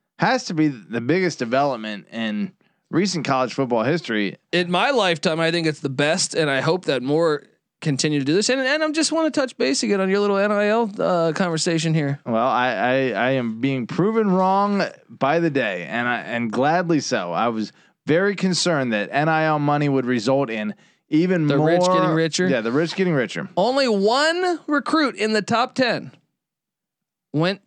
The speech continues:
Speaker 2: to a school that's been in the College Football Invitational. Only one, and that was
Speaker 1: Yeah.
Speaker 2: Alabama landing
Speaker 1: Look,
Speaker 2: one.
Speaker 1: I have no
Speaker 2: Yeah.
Speaker 1: shame either. I have no shame in, in, in voicing my legitimate concerns over this shit.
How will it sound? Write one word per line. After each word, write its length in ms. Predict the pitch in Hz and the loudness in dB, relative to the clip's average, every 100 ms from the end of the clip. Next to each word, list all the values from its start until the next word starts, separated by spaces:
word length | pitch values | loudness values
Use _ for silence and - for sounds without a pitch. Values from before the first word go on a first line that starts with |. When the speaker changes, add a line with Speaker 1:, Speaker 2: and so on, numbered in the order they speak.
| - | -4
Speaker 2:
to 140 | 208 | 0
a 60 | 175 | 2
school 360 | - - 175 170 | 0 0 2 2
that's 180 | 135 - | 0 -2
been 220 | 156 165 | -2 0
in 100 | 156 | 0
the 80 | 131 | 0
College 300 | 156 135 135 | 0 0 -2
Football 320 | 135 139 113 | -2 0 0
Invitational. 840 | 139 123 120 139 120 123 104 135 _ _ _ _ _ _ _ - | -2 -4 -2 -2 -2 -4 -6 -8 _ _ _ _ _ _ _ -6
Only 220 | 131 202 | -2 0
one, 220 | 226 240 | 2 0
and 60 | 196 | 0
that 80 | 185 | 0
was 100 | 185 | 2
Speaker 1:
Yeah. 80 | 190 | 2
Speaker 2:
Alabama 380 | 185 196 196 | 0 0 0
landing 360 | 156 170 185 180 | 0 0 0 2
Speaker 1:
Look, 120 | 269 | 2
Speaker 2:
one. 140 | - 202 | 2 2
Speaker 1:
I 100 | 226 | 2
have 180 | 269 277 | 2 0
no 120 | 269 | 0
Speaker 2:
Yeah. 60 | 233 | 0
Speaker 1:
shame 360 | 175 240 208 | 0 0 2
either. 240 | 214 175 - | 2 0 0
I 140 | 135 | 0
have 140 | 175 170 | 2 2
no 180 | 175 | 2
shame 440 | 202 - 202 196 175 | 0 0 2 2 0
in, 340 | 123 151 147 | 0 0 0
in, 240 | 120 139 135 | -2 -2 -2
in 200 | 127 123 | -2 0
voicing 440 | 135 175 180 170 | 0 0 0 -2
my 420 | 147 139 143 127 - | 0 2 0 -2 -4
legitimate 600 | 127 123 120 170 196 170 | -4 0 0 2 0 0
concerns 440 | 170 165 226 202 | -2 0 0 0
over 120 | 127 107 | 0 -2
this 120 | 104 | -2
shit. 200 | 117 | -4